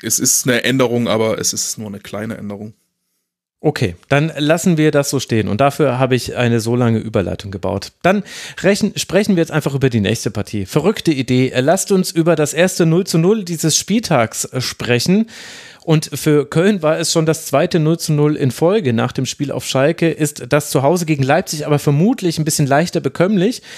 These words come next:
Speaker 2: denn Raba hat nur wenige Chancen und Köln trifft immerhin zweimal Aluminium.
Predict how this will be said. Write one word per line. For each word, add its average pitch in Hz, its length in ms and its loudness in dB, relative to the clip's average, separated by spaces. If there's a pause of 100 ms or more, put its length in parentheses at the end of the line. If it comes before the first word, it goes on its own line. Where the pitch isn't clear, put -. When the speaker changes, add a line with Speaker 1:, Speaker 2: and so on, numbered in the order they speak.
(300)
Speaker 2:
denn 143 140 4
Raba 156 360 2
hat 160 140 -4
nur 139 140 4
wenige 175 300 2
Chancen 190 440 2
und 147 180 -2
Köln 190 300 2
trifft - 320 -2
immerhin 151 360 2
zweimal 143 520 2
Aluminium. 127 760 2